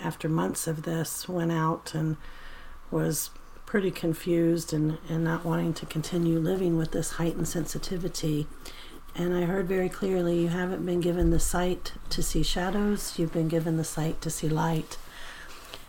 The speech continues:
And once that message came to me,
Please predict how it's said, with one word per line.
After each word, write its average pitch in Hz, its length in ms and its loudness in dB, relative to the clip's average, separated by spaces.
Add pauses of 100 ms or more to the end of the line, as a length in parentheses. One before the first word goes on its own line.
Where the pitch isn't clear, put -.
And 190 160 -2
once 214 280 4
that 196 580 0 (720)
message 180 540 0
came 185 260 0
to 170 160 -4
me, 160 440 2